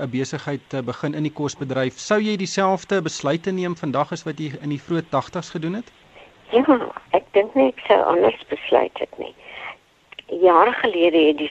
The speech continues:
Speaker 2: Suikerraad my gevra om hulle te help om 'n advertensie storie aan te gang, aan die gang te kry vir mense om meer suiker te eet. Toe sê ek vir hulle, "Maar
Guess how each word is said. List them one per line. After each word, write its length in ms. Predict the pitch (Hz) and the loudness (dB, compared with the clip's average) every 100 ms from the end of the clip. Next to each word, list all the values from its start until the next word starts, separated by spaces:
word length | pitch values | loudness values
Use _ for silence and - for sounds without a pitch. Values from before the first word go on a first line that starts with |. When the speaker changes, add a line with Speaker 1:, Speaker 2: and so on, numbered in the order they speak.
| - | 2
Speaker 2:
Suikerraad 760 | 196 175 - 165 135 85 - 143 | 4 4 4 4 4 2 0 -6
my 180 | 120 | -6
gevra 540 | - - - - 113 - - _ - | -6 -10 -6 2 4 4 -2 _ 2
om 180 | 180 | 6
hulle 220 | 160 170 170 | 6 6 4
te 80 | 196 | 4
help 340 | 151 139 156 | 6 6 4
om 140 | 165 156 | 2 2
'n 80 | - | 0
advertensie 960 | - - - - 180 170 - - 147 143 - - | -2 -8 -6 2 4 4 2 -2 -2 -2 -6 0
storie 360 | 165 160 143 | 6 6 6
aan 160 | 110 127 | 4 0
te 100 | - | -4
gang, 360 | - 135 127 - - | 0 2 2 0 0
aan 160 | 131 | 2
die 80 | 139 | 4
gang 280 | - 135 - | 4 2 2
te 80 | 170 | 0
kry 260 | - 123 117 | 2 2 4
vir 160 | 151 | 0
mense 400 | 131 139 - - | 4 4 2 -2
om 180 | 143 139 | 0 4
meer 200 | 131 - - 170 | 2 0 0 2
suiker 340 | 160 - - - | 2 0 -10 -8
te 200 | - - | -6 -4
eet. 120 | - - - - | -4 -6 -20 -8
Toe 120 | 196 | -4
sê 260 | - 254 240 | 4 4 4
ek 120 | - - | 2 4
vir 80 | 180 | 6
hulle, 480 | 156 151 196 320 - _ - | 4 2 0 -2 -4 _ -2
"Maar 360 | 185 185 165 | 4 6 4